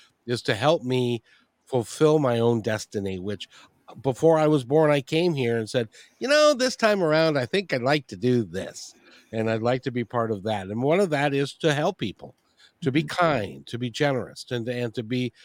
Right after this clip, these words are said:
Speaker 1: you know, to, to really work to help people. And they are, I, I, it's almost like, it,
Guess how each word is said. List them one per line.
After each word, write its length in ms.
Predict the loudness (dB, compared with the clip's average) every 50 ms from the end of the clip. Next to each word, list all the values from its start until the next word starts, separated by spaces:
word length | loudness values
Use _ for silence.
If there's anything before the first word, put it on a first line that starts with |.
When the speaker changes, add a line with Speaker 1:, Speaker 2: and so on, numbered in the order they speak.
| -20 _ _ _
Speaker 1:
you 100 | 0 0
know, 100 | 2 2
to, 240 | 2 0 -2 -4 -4 -4
to 360 | -2 0 0 0 0 -4 -6
really 380 | -8 -4 -2 0 2 2 0 0
work 480 | -2 -8 -12 -10 -2 0 2 2 2 -2 _ _ _ _
to 120 | -4 -2 0
help 220 | 2 2 0 0
people. 280 | -2 -4 -4 -4 -2 0
And 280 | 2 2 2 2 2
they 220 | 2 4 4 4 2
are, 360 | 2 2 2 2 0 -2 -4 _ -14 -20 -20 _ _ _
I, 80 | -6 -4
I, 280 | -4 -4 -4 -4 -6 -4
it's 260 | -4 -4 -4 0 4 4
almost 380 | 4 6 6 4 4 4 4
like, 200 | 2 2 2 0 -4 -20 -18 -12
it, 140 | -10 -10